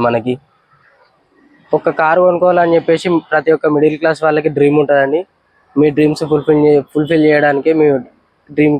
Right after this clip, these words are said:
కార్స్ అని చెప్పేసి స్టార్ట్ చేసి మీకోసం తక్కువ బడ్జెట్లో మంచి వెహికల్స్ తీసుకొస్తున్నాం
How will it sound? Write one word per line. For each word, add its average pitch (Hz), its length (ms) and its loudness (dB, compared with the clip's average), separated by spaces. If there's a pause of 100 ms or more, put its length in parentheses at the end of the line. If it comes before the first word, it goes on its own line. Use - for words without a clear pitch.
కార్స్ 147 280 0
అని 139 120 0
చెప్పేసి 131 380 -2
స్టార్ట్ 139 320 0
చేసి 147 240 -2 (340)
మీకోసం 139 460 0
తక్కువ 156 300 -2
బడ్జెట్లో 151 400 0 (520)
మంచి 143 240 -2
వెహికల్స్ 156 320 0
తీసుకొస్తున్నాం 143 540 0